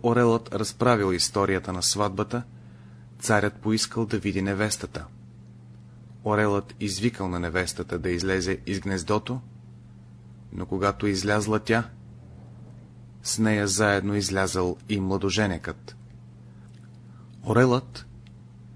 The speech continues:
като видял, че онова, което Господ направил, той не можал да развали, пръснал се от гняв. Под орел трябва да се разбира човешкият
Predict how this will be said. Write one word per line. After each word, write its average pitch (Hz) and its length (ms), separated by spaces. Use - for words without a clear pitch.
като 110 240
видял, 120 320
че 127 160
онова, 104 300
което 107 340
Господ 117 400
направил, 87 540
той 104 140
не 98 80
можал 98 380
да 95 140
развали, 92 500
пръснал 113 440
се - 180
от 90 160
гняв. 101 460
Под 92 200
орел 104 280
трябва 87 300
да 85 80
се 90 180
разбира 87 560
човешкият 92 640